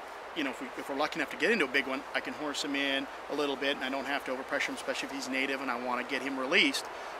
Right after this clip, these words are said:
But also, if I'm steelheading, I'm probably throwing big stuff. And I want that extra oomph, and not a s-, a six weight wouldn't cut it, especially if it got windy. So I like a seven weight, maybe eight. Personally, the ten foots are really nice, 'cause also, again, for mending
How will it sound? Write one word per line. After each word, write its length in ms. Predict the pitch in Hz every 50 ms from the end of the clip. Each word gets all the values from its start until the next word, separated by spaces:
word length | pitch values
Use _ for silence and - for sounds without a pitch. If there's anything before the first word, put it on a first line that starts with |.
| -
But 120 | - 185 175
also, 420 | 208 262 285 - - 180 170 160 - - - - -
if 120 | 170 -
I'm 140 | 240 302 311
steelheading, 540 | - - 262 269 254 233 247 254 269 285 269 - - - -
I'm 140 | 247 277
probably 320 | 247 - - 208 208 202 170
throwing 300 | - - 175 160 156 135
big 200 | 127 143 135 -
stuff. 380 | - - 135 - - - - - - - - - - - -
And 100 | 160 156
I 180 | 160 170 185 180
want 440 | 165 151 156 160 160 165 175 - -
that 180 | 143 131 139 - -
extra 340 | 143 135 - - - 151 - -
oomph, 340 | 156 143 139 - - - - - - - - -
and 120 | 143 139
not 240 | 143 147 147 143 139
a 20 |
s-, 160 | 139 - - - - -
a 60 | 131
six 280 | - - 180 - - -
weight 240 | 151 143 143 151 - - 143 139
wouldn't 280 | 160 - - 135 127
cut 220 | - - 165 143 135
it, 80 | 131
especially 320 | 127 - - 156 - - -
if 80 | -
it 60 | 135
got 200 | 127 131 127 123
windy. 280 | 127 147 147 135 - - - - - - - -
So 140 | - - 151
I 40 | 131
like 300 | 127 139 160 196 - -
a 20 |
seven 360 | 214 - 214 196 190 202 196 196
weight, 260 | 196 196 196 208 - - -
maybe 300 | 151 165 175 - 226 -
eight. 340 | 165 143 143 143 170 - - - - - - - - - - - - - - - - - - - -
Personally, 420 | - 175 180 - - 185 185 180
the 80 | 156 139
ten 260 | - - 165 165 170
foots 320 | - - 175 175 170 - - - - - -
are 80 | 147 139
really 220 | 143 151 156 151
nice, 340 | 143 139 143 147 175 - -
'cause 120 | - 127
also, 380 | 131 135 143 147 - - 151 151
again, 260 | 139 - 143 143 147
for 140 | 139 - 127
mending 540 | 120 127 143 151 160 160 160 165 165 170